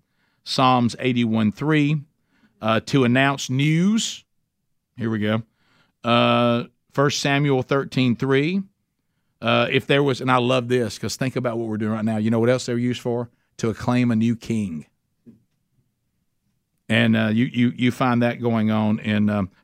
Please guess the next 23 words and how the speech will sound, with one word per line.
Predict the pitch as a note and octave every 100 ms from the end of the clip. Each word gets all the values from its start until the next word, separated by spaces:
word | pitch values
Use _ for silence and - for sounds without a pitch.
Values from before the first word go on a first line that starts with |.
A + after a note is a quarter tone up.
| -
First | B2+ B2
Kings | - B2 A2+ A2+ A2 - - _ -
one | A2+ A#2+ A#2
thirty-four | A#2+ A#2 G2+ - C3 A#2 A2+ A2+ _ _ _ -
and | G#2
also | A2 -
in | A2
verse | G#2+ G#2+ -
thirty-nine. | A2+ G#2 G2+ A2 G2 F#2+ - _ -
Also, | B2 D3+ D#3+ D3 D#3 F3+
it | C3
was | A#2+ A2
used, | A#2+ D3+
which | A#2 -
applies | A2 A#2 A2+
here | A#2+
too, | A#2 B2 C#3 F#3+ _
trumpets | - C3 A#2+ B2+
were | C3
used | B2 C3+ C#3
in | D#3+ D#3+
worship. | F#3 G#3 - - _ _ _ _ _ _ _ _
Um, | - G#2+ G#2+ G#2+